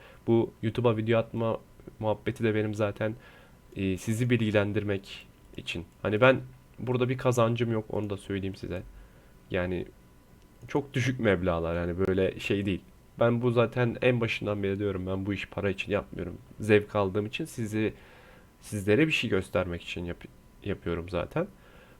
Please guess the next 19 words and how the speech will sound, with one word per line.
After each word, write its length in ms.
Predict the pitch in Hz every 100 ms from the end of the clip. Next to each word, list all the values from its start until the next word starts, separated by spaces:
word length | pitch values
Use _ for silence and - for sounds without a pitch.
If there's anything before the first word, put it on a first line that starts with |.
| -
Ve, 240 | 165 180 - - - - - - - - - - - - - - - -
e, 280 | - 104 - - -
tekrardan 680 | - - 156 170 160 156 156
hani 260 | 147 143 143
böyle 280 | 139 135 131 - - - - - - - - - -
çok 220 | - 180 180
uğraşmıştık 600 | 123 92 - - - 101
zamanında. 640 | 95 90 87 85 85 90
Dark 300 | 95 92 -
Orbit 320 | 101 95 -
bir 40 | 95
şahlansın, 800 | - 95 92 98 90 - 101
bir, 140 | 95 92
bir 60 |
şeyler 360 | 95 - 92 95
olsun. 460 | 95 90 - 101 98 - - - -
Hani 320 | 90 95 92 - - - - - - - -
insanlar 560 | - 95 - 92 92 95
yeniden 440 | 95 92 92 92